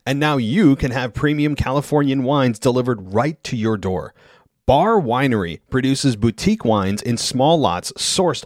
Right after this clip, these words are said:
all throughout Northern California's wine country. This allows them to carefully select the fruit of choice from some of the best vineyards in the region,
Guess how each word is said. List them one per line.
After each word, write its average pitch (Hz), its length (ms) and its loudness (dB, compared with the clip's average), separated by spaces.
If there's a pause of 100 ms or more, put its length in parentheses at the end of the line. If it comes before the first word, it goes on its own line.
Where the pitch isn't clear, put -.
all 151 200 0
throughout 135 360 0
Northern 135 400 0
California's 110 640 -2
wine 143 320 -2
country. 90 480 -8 (560)
This 185 280 -2
allows 147 340 0
them 120 180 -2
to 117 120 -8
carefully 202 480 -2
select 139 340 -2
the 110 80 -6
fruit 156 260 -2
of 156 120 -6
choice 82 420 -2 (220)
from 127 180 -4
some 147 220 -2
of 131 40 -2
the 110 80 -2
best 131 360 -2
vineyards 113 500 -4 (240)
in 160 140 0
the 190 80 -2
region, 123 420 2